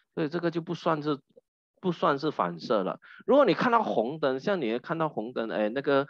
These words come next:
车，哇，那个前面的车刹车，然后呢，看到红灯，你很快的去踏那个 break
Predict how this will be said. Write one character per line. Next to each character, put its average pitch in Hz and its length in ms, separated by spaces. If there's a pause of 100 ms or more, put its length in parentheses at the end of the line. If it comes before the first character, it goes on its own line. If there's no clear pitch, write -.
(200)
车， 123 280
哇， 131 520 (600)
那 196 100
个 190 240
前 143 220
面 185 140
的 160 120
车 139 220
刹 151 260
车， 120 260
然 110 140
后 135 120
呢， 117 120
看 139 180
到 131 140
红 107 240
灯， 98 220 (380)
你 135 160
很 151 260
快 214 320
的 165 140
去 180 220 (160)
踏 170 180
那 147 120
个 147 120
break 139 220